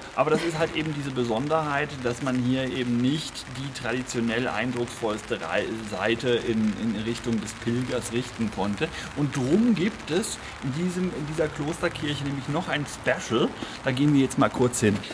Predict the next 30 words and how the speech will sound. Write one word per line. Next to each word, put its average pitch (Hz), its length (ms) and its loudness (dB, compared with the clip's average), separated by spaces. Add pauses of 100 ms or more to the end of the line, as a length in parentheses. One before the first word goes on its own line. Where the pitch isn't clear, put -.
(120)
Ja, 202 100 4
und 139 220 -2
die 151 100 0
Besonderheit 127 920 2
ist - 320 0 (280)
diese 175 680 6
Tür. 175 380 6 (540)
Weil 110 180 2 (240)
diese 180 320 2
Tür 170 420 0 (300)
ist - 180 -2
quasi 151 420 0 (120)
die, 170 240 -2 (140)
wo 147 120 0
dann, 160 360 2
Moment, 113 280 4
wenn 120 120 4
wir 135 80 6
jetzt 131 120 0
sagen, 139 280 4
da 139 200 6
ist 131 240 -2
Westen, 165 540 0
dann 156 220 2
ist - 260 -2
hier 156 260 2
Süden, 123 400 6
korrekt? 135 520 2
Nee, 117 160 8
Norden, 117 440 8